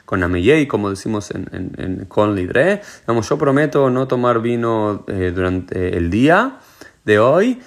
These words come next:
¿Qué se refiere? ¿A las veinticuatro horas? Es decir, desde que hoy lo hago a las tres de la tarde hasta mañana a las tres de la tarde, o hasta que oscurezca. Los jajamim no dicen, "Es hasta que oscurezca". ¿Sí? Ese es el lenguaje común de la gente. Si, si una persona dice, "Yo me prometo no tomar vino Shabbat Zo", esta semana,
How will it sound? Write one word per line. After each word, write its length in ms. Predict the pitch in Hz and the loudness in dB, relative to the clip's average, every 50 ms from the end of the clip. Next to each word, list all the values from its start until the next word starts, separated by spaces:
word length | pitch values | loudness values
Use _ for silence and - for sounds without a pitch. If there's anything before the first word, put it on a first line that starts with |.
| - _ | -20 _
¿Qué 100 | _ - | _ -8
se 120 | 156 - 160 | -2 0 0
refiere? 400 | 131 - - - 90 85 - - | 0 0 0 -2 -2 0 0 2
¿A 100 | - 90 | 2 2
las 160 | 92 90 92 | 2 2 0
veinticuatro 600 | 98 98 92 87 104 - - 131 135 131 104 98 | -2 -2 -2 -4 -4 0 2 2 2 2 2 2
horas? 200 | 104 127 127 107 | 2 2 2 0
Es 40 | 95 | -2
decir, 160 | 98 98 98 | -2 -2 0
desde 260 | 98 92 87 92 87 | -2 -2 -2 -4 -8
que 140 | - - 90 | -6 -8 -6
hoy 220 | - - 104 107 113 | -2 0 0 2 2
lo 140 | 113 107 107 | 4 4 4
hago 120 | 110 110 | 4 4
a 40 | 107 | 2
las 100 | 98 90 | 0 -2
tres 160 | 85 - 107 101 | -2 -4 -4 -2
de 60 | 98 | 0
la 100 | 95 92 | -2 0
tarde 160 | - 107 107 | 2 0 0
hasta 140 | 104 - 98 | 0 -2 -4
mañana 140 | 95 98 104 | -4 -4 -4
a 20 | |
las 80 | 104 - | -4 -6
tres 100 | 101 95 | -6 -6
de 40 | |
la 40 | 92 | -2
tarde, 320 | - 139 180 196 202 202 202 - - _ _ | 0 0 2 2 0 -2 -4 -12 -20 _ _
o 60 | 123 | -6
hasta 160 | 123 - 120 | -2 0 -2
que 60 | 107 110 | -2 -2
oscurezca. 540 | 95 - _ - 85 82 85 - - - - - - - - _ | -8 -6 _ -4 -4 -4 -4 -8 -10 -10 -10 -12 -18 -18 -14 _
Los 140 | - 98 92 | -8 -8 -8
jajamim 320 | - - 104 123 156 170 170 | -4 -4 -2 -2 0 -2 0
no 80 | - | 0
dicen, 240 | 143 123 - - - | 0 0 0 -2 -2
"Es 180 | 330 123 - - | -2 -4 -4 -4
hasta 180 | 127 - 135 135 | -6 -6 -6 -4
que 60 | 139 | -4
oscurezca". 640 | 139 135 - 151 156 165 - - - 131 127 - - _ _ _ _ _ _ _ | -6 -4 -2 0 0 0 0 0 -2 -2 -2 -6 -20 _ _ _ _ _ _ _
¿Sí? 300 | _ 107 120 147 156 156 _ | _ -4 -2 -2 -4 -4 _
Ese 180 | 107 101 113 | -4 -4 -2
es 40 | 113 | -2
el 100 | 110 104 | 0 0
lenguaje 380 | 101 101 101 95 98 98 107 95 | 2 0 0 0 0 -2 -4 -4
común 320 | - 95 92 95 95 95 | -4 -2 0 0 0 0
de 80 | 92 87 | 0 0
la 80 | 87 | 0
gente. 400 | 90 92 - - - - - - | -2 -4 -10 -10 -10 -12 -14 -16
Si, 400 | - - - 85 92 98 107 104 | -14 -8 -4 -2 -2 0 -2 -2
si 320 | 101 - - - - - 120 | -4 -8 -16 -18 -6 -2 0
una 100 | 123 110 | 0 0
persona 300 | - 104 - 107 110 110 | 0 -2 -2 -2 0 0
dice, 300 | 107 - - 110 107 - - - - - - - - | 0 2 0 0 0 0 -8 -14 -14 -14 -18 -18 -18
"Yo 160 | - - 123 | -2 0 2
me 120 | 135 131 | 2 2
prometo 360 | - - 104 110 117 120 - 113 | 2 0 -2 0 -2 0 -2 -2
no 120 | 110 104 | -2 0
tomar 200 | 107 104 104 101 | 0 0 2 2
vino 220 | 101 110 110 104 | 2 2 0 0
Shabbat 380 | 95 - - 92 92 101 98 95 | -2 -2 -4 0 2 0 0 0
Zo", 580 | - - - 98 101 127 170 226 - - - _ | -4 0 2 4 4 4 2 0 -2 -10 -20 _
esta 200 | - - - - | -12 -8 -4 -4
semana, 540 | 107 - - - 143 196 208 165 151 156 160 | -4 -2 0 0 0 2 2 4 2 2 0